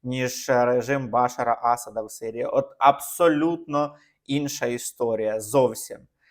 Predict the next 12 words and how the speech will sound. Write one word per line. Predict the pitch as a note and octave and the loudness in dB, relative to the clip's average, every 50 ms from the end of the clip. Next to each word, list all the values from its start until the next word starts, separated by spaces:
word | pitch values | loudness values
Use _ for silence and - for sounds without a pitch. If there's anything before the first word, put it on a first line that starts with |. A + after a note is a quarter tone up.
| _ _ _ _ _ _ | _ _ _ _ _ _
Там | - G3+ A#3+ A#3+ | 4 6 6 4
є | A3+ G#3 G#3 G#3 | 2 0 0 0
стійкість, | G3+ - - - D3 C3+ C3+ C#3 C3 B2+ - C3+ C3+ C3+ - - | 0 -2 -6 -2 -2 0 0 0 -4 -6 -6 -8 -8 -8 -6 -4
там | C3+ C3 C3+ | -4 -4 -2
є | C3+ C#3 D#3 D#3+ | -2 -2 -2 0
державна | D3+ - D3 C3+ B2+ D3 D#3+ E3+ E3+ D#3 D#3 D#3 | 0 -2 -2 2 4 8 8 8 6 4 0 0
вертикаль, | D3 C#3+ D#3 D#3 D3 - E3+ D#3 - - C3+ C3 B2+ B2+ B2+ B2 A#2+ A#2+ A2+ A2+ A2+ | 0 0 0 -2 -2 -6 -8 -8 -2 2 4 6 6 8 6 6 6 4 2 -2 -4
е, | A2+ - - - - B2+ B2 B2 A#2+ A#2+ C#3 C#3+ - - - D3 _ _ _ _ | -8 -10 -10 -8 -6 -4 -4 -4 -4 -6 -8 -10 -14 -16 -18 -20 _ _ _ _
там | - C3+ C3+ C#3 C#3 C3+ C3 C3 B2+ B2 B2 - - | -2 0 0 0 -2 -4 -8 -10 -12 -14 -14 -12 -4
працює | - C3+ C#3 C#3 - - G#3+ A3 G3+ F3+ E3 D3+ - B2+ | 0 0 0 0 2 2 4 6 6 8 6 6 4 4
як-не-як | C3+ D#3 E3 E3 - C#3+ C3+ C3+ C#3 D3+ D#3 D3+ - | 4 4 4 4 2 -2 -2 2 4 4 4 4 2
економіка. | D3+ C#3+ - D#3 C#3+ B2 B2 C3 C3+ B2 B2 B2 B2 - - B2+ B2 A#2+ - | -4 -6 -4 -6 -4 -2 0 0 0 0 0 -4 -4 0 2 2 2 2 0